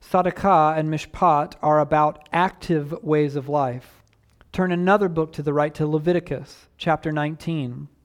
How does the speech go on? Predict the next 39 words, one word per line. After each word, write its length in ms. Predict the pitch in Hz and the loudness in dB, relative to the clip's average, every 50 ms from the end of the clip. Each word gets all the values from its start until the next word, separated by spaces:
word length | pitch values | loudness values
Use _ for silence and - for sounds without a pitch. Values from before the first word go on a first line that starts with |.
| _ _ _ _ _ _ _ _ _ _ _ _ _ _ - - - - - - - _ - | _ _ _ _ _ _ _ _ _ _ _ _ _ _ -20 -20 -20 -20 -20 -20 -16 _ 0
In 300 | 185 185 208 226 226 196 | 2 4 4 4 4 4
God's 360 | 208 190 190 190 190 170 170 | 4 4 4 4 2 0 0
law 300 | 170 165 170 170 175 175 | 0 4 4 4 4 4
for 180 | 170 - 156 | 2 -2 -2
Israel, 440 | 147 160 165 170 165 156 147 143 139 143 | 0 0 0 0 0 0 0 0 0 0
we 120 | 156 165 | -2 -4
see 160 | - - 180 | -4 -4 -6
specific 680 | 151 - - - 143 - - - 208 202 202 226 214 214 | -6 -6 -10 -12 -12 -10 -6 -2 -2 0 0 0 -4 -4
concern 460 | - 202 190 - - 180 170 170 170 | -4 -6 -6 -4 -4 -4 -4 -4 -4
for 140 | 170 - 156 | -4 -6 -8
justice 600 | 139 135 156 160 160 160 - - 156 147 - - - - - - - | -4 0 0 0 0 0 -4 -4 -6 -6 -6 -12 -20 -20 -20 -10 -2
beyond 580 | 151 156 165 165 160 156 165 175 185 180 170 151 | 0 2 4 4 4 4 4 4 4 2 0 -2
the 120 | 156 156 | -4 -6
tribe. 640 | 151 - - 165 156 156 139 127 120 123 143 151 156 _ - - - _ - | -6 -4 -2 0 2 2 2 0 -2 -4 -8 -12 -14 _ -20 -20 -20 _ -2
Look 140 | - 185 - | -2 2 2
at 80 | 208 185 | 2 2
Leviticus 520 | 180 170 170 185 185 180 - 170 151 - | 2 0 2 0 0 0 -2 -4 -4 -2
nineteen, 760 | 170 165 165 170 170 - - 170 165 160 156 156 151 151 156 - - | 0 0 0 0 -4 -6 -4 -2 -2 0 0 -2 -2 -4 -6 -8 -10
verse 320 | 151 143 151 151 147 151 - | -6 -2 -2 -2 -2 -4 -10
ten. 520 | - - 175 165 147 127 117 127 139 147 _ _ _ _ _ _ _ _ _ _ _ _ _ _ - | -8 -4 -2 -2 -2 -2 -6 -8 -14 -16 _ _ _ _ _ _ _ _ _ _ _ _ _ _ -6
"You 140 | - 170 160 | -4 -4 -4
shall 320 | - - - 202 202 214 | -2 0 2 4 4 4
not 260 | 214 208 196 180 - | 4 4 2 2 0
pick 220 | - 185 175 - - | -2 -4 -2 0 -2
your 100 | 170 156 | -2 -2
vineyard 420 | 147 160 156 156 147 143 131 131 | 0 -2 -2 0 0 -2 -2 -2
bare 460 | 127 135 127 123 123 123 131 147 160 - | -2 -2 0 0 -2 -4 -6 -6 -6 -2
or 180 | 156 165 175 | 0 0 2
gather 320 | 175 180 175 175 170 175 165 | 2 4 2 2 2 0 -4
the 100 | 160 156 | -4 -2
fallen 340 | - 160 156 156 156 151 | 0 0 2 2 0 -4
fruit 240 | 147 - - 151 143 | -6 -4 -4 -2 -2
of 100 | 147 135 | -2 -2
your 120 | 139 135 127 | -4 -6 -4
vineyard. 480 | 127 135 127 127 123 123 131 139 156 - | -4 -4 -6 -4 -6 -6 -6 -8 -8 -10
You 80 | 160 151 | -10 -8
shall 220 | - - 151 139 | -4 -2 -2 0
leave 420 | 143 143 156 175 196 214 196 185 | 0 0 2 2 2 2 0 0
them 360 | 180 175 160 151 156 165 165 | 0 0 0 0 -2 -4 -6